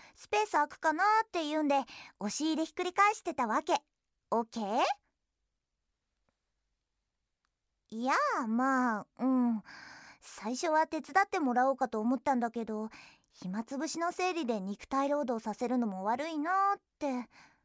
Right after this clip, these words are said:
お休み当日にわざわざ家まで来てもらって、それで荷物の整理手伝ってもらって。いやー、逆の立場なら私、軽く切れかねないよ、それ。まあ、うん。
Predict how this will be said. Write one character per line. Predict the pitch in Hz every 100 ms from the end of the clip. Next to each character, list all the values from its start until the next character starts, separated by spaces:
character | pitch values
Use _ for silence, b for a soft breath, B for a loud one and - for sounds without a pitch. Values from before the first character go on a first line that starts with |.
| b b _ _ -
お |
休 | 254 254 254
み | 247 233
当 | 254
日 | 247 233 240
に | 247 359 659 _ B B -
わ | 262
ざ | 240
わ | 208
ざ | 147
家 | 202 220
ま | 277 269
で | 233
来 |
て | -
も | 262 214
ら | 220
っ |
て、 | - 359 784 - B B -
そ | -
れ | 233 240
で | 339 294 -
荷 | 269
物 | 285 -
の | 214 220
整 | 294 269
理 | 226
手 | 254
伝 | 226 285
っ | 285
て | -
も | 208 196
ら | 196
っ | - -
て。 | - 698 - _ _ _ _ _ _ _ _ _ _
い | 247 240
や |
ー、 | 302 605 587 571 539 403 B B B - -
逆 | 208 202 -
の | 339 349
立 | 339 320 240
場 | 240
な | 202
ら | 156
私、 | 156 208 - 214 196 B B _
軽 | - 220 311
く | 381 359
切 | - 277
れ | 320
か | - 453
ね | 480 494
な | 349
い | 247
よ、 | 226
そ | - 233
れ。 | 220 214 202 - B B B _ _ _ _ _ _ _ _ - 311
ま | 220 190 180 156 151
あ、 |
う | 254
ん。 | 269